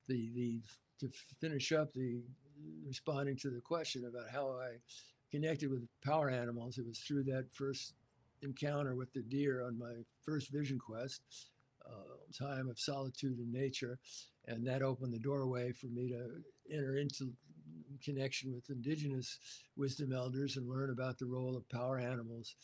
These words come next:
in their culture and how to access them and how to feed them and how to work, uh, skillfully and fruitfully with them. So they can get from us what they need, and,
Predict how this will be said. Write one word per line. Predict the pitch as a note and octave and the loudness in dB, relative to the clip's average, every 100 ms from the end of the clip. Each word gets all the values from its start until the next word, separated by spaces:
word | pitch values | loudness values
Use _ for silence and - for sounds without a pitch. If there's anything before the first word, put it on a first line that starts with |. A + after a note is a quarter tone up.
| - - - _ | -14 -14 -16 _
in | C3 | 0
their | C3 C3+ | 2 2
culture | - D3 D3+ - C3+ | 2 2 2 0 -2
and | A#2+ | 0
how | C3+ | 2
to | B2 B2+ | 2 2
access | C#3 - B2 - | 2 0 -2 -4
them | - B2+ C3 | -4 -2 -2
and | A2 | -2
how | B2 B2+ | 0 -2
to | G#2+ - | -4 0
feed | C3 B2+ | 2 2
them | C3+ C3+ | 0 0
and | A#2+ | 0
how | B2 | -2
to | A2+ | -4
work, | B2+ C3+ C3 - - - - - - | -2 -2 -4 -14 -18 -18 -18 -18 -10
uh, | C3 | -4
skillfully | - E3+ E3 D#3+ D3 D3 | 0 4 4 4 0 0
and | C3 | -2
fruitfully | - G#3+ - C#3+ B2+ | 0 0 0 0 0
with | B2 B2+ | 0 -2
them. | A#2+ B2 D3 C#3+ | -4 -2 -4 -6
So | - - B2+ B2+ B2 - _ _ _ _ _ - - _ - | -4 0 0 0 -2 -8 _ _ _ _ _ -12 -12 _ -2
they | C#3+ | 2
can | D3+ C#3+ | 4 6
get | D3+ C#3+ | 6 4
from | D3+ | 2
us | D3+ D3 | 2 2
what | C3+ | 2
they | C3+ E3 | 4 4
need, | E3 E3+ G3 G3+ - | 6 4 4 2 -4
and, | B2+ B2 B2 | -2 0 0